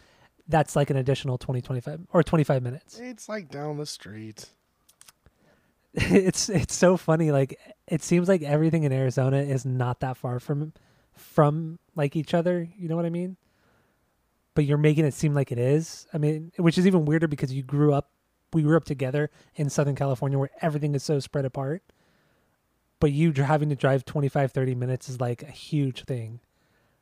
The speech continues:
Speaker 1: living in
Speaker 2: That's,
Speaker 1: Arizona.
Speaker 2: that's fucking why I don't go anywhere.
Speaker 1: But it's just, like, we used to do that shit all the time here. I still
Speaker 2: The
Speaker 1: do it here.
Speaker 2: The difference is when I go thirty minutes away,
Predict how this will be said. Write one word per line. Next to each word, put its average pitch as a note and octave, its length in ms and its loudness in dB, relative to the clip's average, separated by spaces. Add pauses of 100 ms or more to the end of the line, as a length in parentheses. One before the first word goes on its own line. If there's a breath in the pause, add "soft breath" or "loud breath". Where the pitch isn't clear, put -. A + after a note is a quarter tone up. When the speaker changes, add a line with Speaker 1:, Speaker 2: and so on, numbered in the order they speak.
(100)
Speaker 1:
living C#3 260 2
in B2+ 80 0
Speaker 2:
That's, A#2 160 0
Speaker 1:
Arizona. A#2+ 440 -6
Speaker 2:
that's E3+ 160 -2
fucking G#3+ 300 -2
why G#3 100 4
I - 20 4
don't A3 120 2
go F#3+ 200 2
anywhere. A2+ 460 0 (640)
Speaker 1:
But G#3 300 -6 (280)
it's - 160 -6
just, G3 140 -4
like, G#3+ 140 2
we G3+ 100 0
used G#3 140 0
to A3 60 -4
do G3+ 120 0
that G3+ 120 0
shit G3+ 180 -2
all F3+ 160 -4
the F#3 80 -2
time F#3 280 -6
here. E3+ 340 -6 (100)
I F3 80 -2
still - 280 0
Speaker 2:
The E3 80 0
Speaker 1:
do D3+ 100 0
it C#3+ 80 -4
here. F3+ 360 -2
Speaker 2:
The D#3 160 0
difference A3 500 -2
is D3+ 460 -2 (180)
when C#3 200 -2
I E3+ 100 0
go G3+ 200 2
thirty E3+ 440 -2
minutes D#3 300 -2
away, A2+ 500 -2